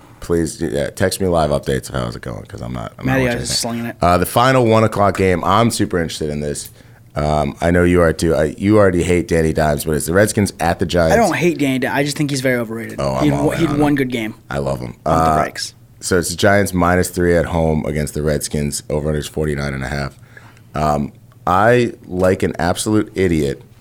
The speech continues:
Speaker 1: bet on the Redskins to win Monday night against the Bears. It was one of those ones that you knew immediately.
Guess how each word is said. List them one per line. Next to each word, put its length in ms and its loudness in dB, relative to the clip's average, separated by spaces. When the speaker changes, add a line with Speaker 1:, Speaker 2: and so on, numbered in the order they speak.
Speaker 1:
bet 360 2
on 200 0
the 100 -2
Redskins 840 -2
to 100 -6
win 440 2
Monday 260 0
night 360 -2
against 300 -4
the 80 -4
Bears. 520 -2
It 60 0
was 140 2
one 140 4
of 80 6
those 140 4
ones 220 2
that 160 2
you 160 2
knew 320 4
immediately. 840 -2